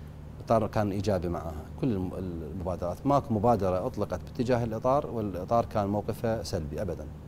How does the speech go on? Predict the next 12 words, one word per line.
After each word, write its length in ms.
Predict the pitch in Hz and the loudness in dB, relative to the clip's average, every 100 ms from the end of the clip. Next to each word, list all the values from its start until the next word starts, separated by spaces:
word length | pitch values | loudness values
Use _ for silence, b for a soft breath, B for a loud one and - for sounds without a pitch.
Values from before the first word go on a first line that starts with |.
| - - B B B B B B B - | -14 -14 B B B B B B B 2
كلها 220 | 190 180 | 4 6
كان 320 | 170 143 131 | 6 4 4
يتعاطى 480 | 131 110 110 123 110 | 2 0 6 6 6
معها 200 | 107 98 | 4 2
بشكل 260 | 95 - 117 | -2 -2 0
إيجابي 460 | 120 127 135 139 | 4 4 4 2
ويرد 680 | 139 101 95 98 98 120 131 | 2 2 2 0 2 4 6
عليها 460 | 107 120 143 147 170 | 4 4 4 4 2
بشكل 320 | 127 - 107 | 0 -2 -2
إيجابي. 360 | 82 78 73 - - B B B B B - | -2 -4 -6 -10 -12 B B B B B -2
لكن 240 | 110 113 120 | 0 0 2
كل 220 | - | 6